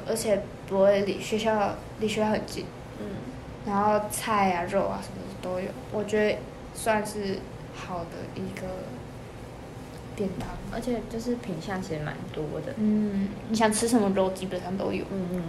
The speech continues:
Speaker 2: 嗯。
Speaker 1: 炸的、卤，卤的吗？还是烤的？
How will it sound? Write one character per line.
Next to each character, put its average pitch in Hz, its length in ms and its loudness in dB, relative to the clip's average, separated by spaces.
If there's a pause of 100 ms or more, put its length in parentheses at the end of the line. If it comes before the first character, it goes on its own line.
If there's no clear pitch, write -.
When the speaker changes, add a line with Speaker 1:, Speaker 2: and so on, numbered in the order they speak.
Speaker 2:
嗯。 165 60 -4 (280)
Speaker 1:
炸 208 320 6 (100)
的、 175 220 -4 (240)
卤， 185 400 -2
卤 185 180 4
的 190 100 4
吗？ 190 280 2
还 208 100 0
是 214 220 -2 (880)
烤 202 260 4
的？ - 100 -2